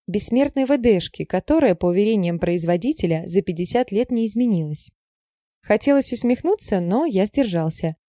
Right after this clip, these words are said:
Передо мной стопроцентный модник. В последнее время стала популярна туалетная вода с запахом настоящего мужика. Она так и называется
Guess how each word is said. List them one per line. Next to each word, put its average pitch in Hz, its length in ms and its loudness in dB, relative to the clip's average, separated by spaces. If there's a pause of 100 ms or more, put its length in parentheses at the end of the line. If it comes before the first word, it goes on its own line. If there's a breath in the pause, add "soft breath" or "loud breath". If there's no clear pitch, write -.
(580)
Передо 202 320 2
мной 240 340 0
стопроцентный 226 760 0
модник. 170 480 -2 (300)
В - 60 -20
последнее 226 540 0
время 269 300 0
стала 240 280 0
популярна 202 600 0
туалетная 185 580 0
вода 180 360 0
с 226 40 -6
запахом 185 480 0
настоящего 165 640 -2
мужика. 175 520 -4 (580)
Она 208 320 2
так 269 240 -2
и 262 40 0
называется 240 680 0